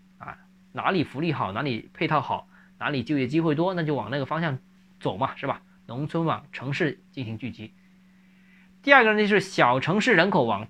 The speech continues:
大城市、大中城市进行聚集，大城市优势更明显，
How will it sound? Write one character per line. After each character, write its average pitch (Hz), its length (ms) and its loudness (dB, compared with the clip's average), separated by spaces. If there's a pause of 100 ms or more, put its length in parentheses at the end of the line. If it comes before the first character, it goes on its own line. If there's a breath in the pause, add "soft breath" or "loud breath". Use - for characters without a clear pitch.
大 - 240 2
城 135 240 -2
市、 147 260 -2 (140)
大 233 200 4
中 165 200 0
城 127 200 -4
市 127 160 -4
进 117 140 -8
行 117 140 -6
聚 113 160 -6
集， 107 220 -10 (680 soft breath)
大 226 160 4
城 151 120 2
市 156 140 2
优 160 140 4
势 156 100 0
更 143 140 0
明 123 160 -2
显， 117 180 -4